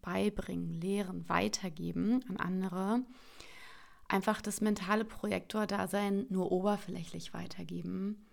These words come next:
Weil jetzt irgendwie, ne, gehört ja dazu, ist ganz klar. Und wenn man aber selber nicht mentaler Projektor ist, dann hat man auch keine Ahnung,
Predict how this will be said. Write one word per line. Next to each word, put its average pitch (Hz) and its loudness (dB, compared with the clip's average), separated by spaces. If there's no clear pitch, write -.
Weil 202 0
jetzt - -10
irgendwie, 196 -2
ne, 254 2
gehört 220 4
ja 196 0
dazu, 269 0
ist - -6
ganz 190 -2
klar. 233 2
Und 196 0
wenn 196 4
man 247 4
aber 208 2
selber 208 2
nicht 214 0
mentaler 208 0
Projektor - -4
ist, - 0
dann 190 0
hat 269 6
man 277 8
auch - 2
keine 185 -4
Ahnung, 180 -4